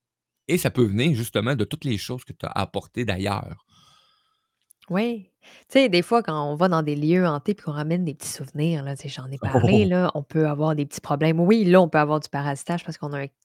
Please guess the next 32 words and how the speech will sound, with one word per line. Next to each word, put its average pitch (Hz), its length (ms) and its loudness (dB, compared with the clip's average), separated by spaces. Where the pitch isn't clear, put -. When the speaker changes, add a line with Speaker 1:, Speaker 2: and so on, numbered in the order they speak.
Speaker 2:
un 143 140 -6
lien 147 240 -2
énergétique, 151 580 -4
on 151 60 -10
peut 160 100 -2
ramener 143 340 -2
certaines 156 420 -8
entités 165 320 -6
qui - 100 -14
sont 151 180 -6
accrochées 143 440 -8
à 143 80 -4
ça, 240 220 -4
mais 160 100 0
des 160 140 2
fois, 214 260 2
c'est 196 160 -2
juste 202 200 -2
une 190 100 -4
question 220 360 -2
de 165 100 0
taux 262 260 -2
vibratoire 190 720 0
qui - 140 -2
est 165 40 2
pas 196 160 2
du 190 300 -4
tout 285 280 -4
en 220 160 0
harmonie 175 640 0
avec 160 280 0
nous 233 180 -2